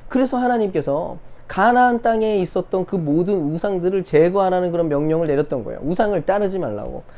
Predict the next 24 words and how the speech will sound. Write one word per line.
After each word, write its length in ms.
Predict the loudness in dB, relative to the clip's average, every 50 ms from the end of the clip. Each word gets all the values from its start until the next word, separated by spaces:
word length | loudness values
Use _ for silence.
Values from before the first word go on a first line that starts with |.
| -20 -2 6
거기에 320 | 8 8 8 8 6 4
있는 300 | 4 6 4 4 4 4
문화들, 520 | 0 0 0 0 0 0 -2 -2 -4 -2 2
거기에 300 | 2 2 4 4 2 2
있는 200 | 4 4 4 2
신들이 440 | 2 2 0 2 2 2 2 2
가르치는 520 | 2 2 2 2 0 -2 -2 0 0 2 2
이야기들, 560 | 4 4 4 4 4 2 2 2 2 2 2 -2 -12 -16 -16
그거 200 | -4 2 2 2
듣지 260 | 2 2 -4 -4 -2 -2
말라고. 540 | 0 0 0 0 -2 -4 -4 -8 -10 -10 -10 -14 -18 -18 -16 -8
가나안 300 | 2 4 4 6 6 4
사람들에게 540 | 4 4 4 4 4 2 2 2 2 2 2
너무나도 640 | 2 4 6 6 6 6 6 2 4 2 2 2 0
익숙했었던 920 | -2 -4 -6 -6 -8 -4 -4 -4 -2 -2 -6 -6 -4 -4 -4 -2 -4 -6 -10 -14 -20 -18 -2
그 120 | -2 -2
폭력적인 840 | -2 0 2 2 4 4 6 6 4 6 6 4 4 6 4 2 0
세상, 480 | 0 -2 -2 -4 -6 -6 -8 -10 -12 -16 -18 -20 -20 -18 -18 -16 -16 -16 -16 -12
그거 220 | -8 -2 0 2
너희는 440 | 2 4 4 4 4 2 2 0 -2 -6 -14 -20 -20 -20 -18
닮아가지 480 | -8 -6 -4 -2 -2 -2 -4 -4 -4 -6
말라고. 280 | -6 -8 -8 -12 -14 -16 -18 -20 -20 -20 -20 -18 -16 -14 -14 -14 -14 -14 -16 -16 -18 -18 -18 -20 -20 -20 -20 -20 -20 -20 -10
근데 200 | -4 -2 0 0
이스라엘은 600 | 0 -2 0 0 2 2 2 0 -2 -4 -6